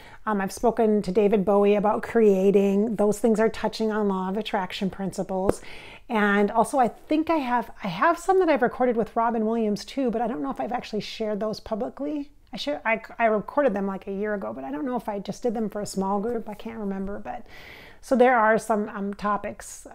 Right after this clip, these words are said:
um, on playlists for those, those topics as well. So, all right.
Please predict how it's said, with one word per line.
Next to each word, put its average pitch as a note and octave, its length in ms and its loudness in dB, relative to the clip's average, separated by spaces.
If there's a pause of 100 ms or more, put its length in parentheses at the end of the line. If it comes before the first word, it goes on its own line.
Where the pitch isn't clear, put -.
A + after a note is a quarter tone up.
(100)
um, G3 280 -8
on A3 240 0
playlists G#3 680 0
for - 160 -6
those, G3 380 -6
those - 260 -12
topics G3 440 -12
as F#3 140 -10
well. F#3 300 -8
So, G3+ 260 -16 (960)
all A3 60 0
right. G3 260 0